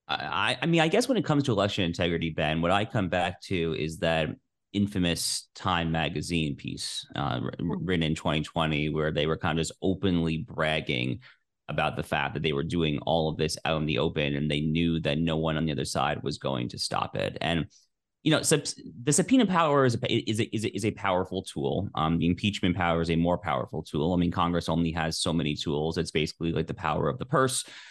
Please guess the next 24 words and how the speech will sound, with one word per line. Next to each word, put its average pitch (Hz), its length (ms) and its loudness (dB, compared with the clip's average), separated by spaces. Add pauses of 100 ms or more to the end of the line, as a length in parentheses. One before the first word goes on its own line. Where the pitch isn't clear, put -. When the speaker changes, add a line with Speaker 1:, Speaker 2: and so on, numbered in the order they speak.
(140)
Speaker 1:
subpoena, 92 840 2
impeachment, 82 880 0 (400)
um, - 320 -4
and - 240 -2
maybe, 85 600 0
and 90 140 0
obviously 82 280 -4
just, 95 100 -6
like, 87 100 -6
passing 82 420 -2
laws. 82 400 0
I 80 40 0
mean, - 80 -2
kind 78 200 -2
of 78 80 0
just, - 120 -6
like, 78 160 -2
like, 65 160 -2
the 78 80 -2
lawmaking 80 640 0
prerogative 80 440 0
of - 100 -4
Congress. 90 420 0 (420)
But, 117 240 0